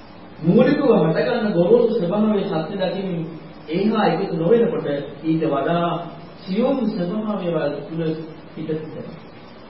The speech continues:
දැන් මේ පිරිසු උපේක්ෂාව දැන් මොකද්ද යොමු වෙන්නේ මේ උපේක්ෂාව? ඒ උපේක්ෂාව තුළින් පුළුවන් කියනවා ආකාසානං ඡායතනයේද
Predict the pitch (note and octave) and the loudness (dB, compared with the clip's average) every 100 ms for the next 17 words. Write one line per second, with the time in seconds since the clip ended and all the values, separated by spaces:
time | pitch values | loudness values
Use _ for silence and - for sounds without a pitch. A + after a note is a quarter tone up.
0 | - - - - F3+ A#3 C#4 B3 G3+ B3 | -20 -20 -20 -10 2 4 4 2 2 0
1 | C4 A3 A3+ B3+ - B3+ A#3+ F#3+ - - | 2 2 6 4 4 0 0 2 0 -2
2 | - - - - - - - - - - | -8 -14 -18 -18 -20 -20 -20 -20 -20 -20
3 | - F3+ E3+ F3 C4+ C#4 F#3 F#3 F#3+ - | -6 0 2 2 2 2 0 2 6 6
4 | - D#3 - - - E3 D3+ D#3 D#3+ E3+ | 4 2 4 4 4 4 4 2 2 2
5 | E3+ - D3+ - - - - - - - | 0 -2 -4 -6 -8 -12 -16 -18 -20 -20
6 | - - - - - - - - - - | -20 -20 -18 -20 -20 -20 -20 -20 -20 -18
7 | D2+ - - - - - - - D#3+ E3+ | -18 -18 -20 -20 -20 -20 -20 -8 2 4
8 | F3+ A3+ A3+ A3+ F#3+ F3+ F3 F3 F3 F3 | 10 10 10 4 2 4 6 4 4 2
9 | E3 D#3+ - - - E3 F#3 F#3 E3+ E3 | 2 0 -4 -10 -12 -2 2 4 2 2
10 | D#3 D3 D3+ F3 F3+ F#3 F3 E3+ E3 E3 | 0 0 -2 0 0 2 2 2 2 2
11 | D#3 D3+ D3+ D3 C#3+ C#3 C3+ C3+ C3 C3 | 0 0 -2 -2 -2 -2 -2 -6 -6 -4
12 | C#3 | -2